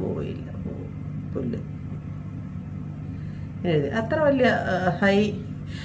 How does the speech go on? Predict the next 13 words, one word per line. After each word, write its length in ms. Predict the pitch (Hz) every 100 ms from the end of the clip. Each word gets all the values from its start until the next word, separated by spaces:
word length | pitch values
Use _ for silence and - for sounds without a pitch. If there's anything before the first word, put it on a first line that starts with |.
| - -
മേക്കപ്പ് 340 | 175 170 170 170
ഒന്നും 140 | 160 160
ഞാൻ 100 | 151 151
ചെയ്യാറില്ല, 480 | 135 139 139 123 - - - - 131
അതേക്കുറിച്ച് 500 | 151 175 202 202 247 - -
അറിയത്തില്ല, 440 | 135 143 151 170 107
അതുകൊണ്ടാണ്. 360 | 110 - - - - - - - - - - - - - - - - - - - - - - - - - - - - - - - - - - - - - - - - - - - -
പിന്നെ 240 | - - - - - - -
കുറേ 200 | 143 143 139
ചെയ്താൽ 260 | 156 143 147
എന്നെ 140 | 135 131 147
കൊള്ളത്തില്ലടാ 560 | 113 98 104 104 - - -
ചക്കരകളെ. 360 | - - -